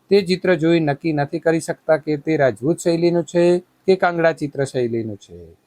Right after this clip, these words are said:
તે કયો વિષય હશે? તો હિમાલયનું કુદરતી સૌંદર્ય.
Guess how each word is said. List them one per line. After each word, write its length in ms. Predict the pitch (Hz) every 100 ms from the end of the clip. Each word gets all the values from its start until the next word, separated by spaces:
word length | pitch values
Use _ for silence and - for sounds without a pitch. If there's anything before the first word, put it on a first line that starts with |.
| _ _ _
તે 100 | 175
કયો 360 | 175 160 190 208
વિષય 340 | 185 - 180
હશે? 440 | 156 156 175 165 175
તો 280 | _ -
હિમાલયનું 760 | 123 117 131 160 170 143 139 143
કુદરતી 540 | - 117 113 117 185
સૌંદર્ય. 680 | - 170 113 101 90 85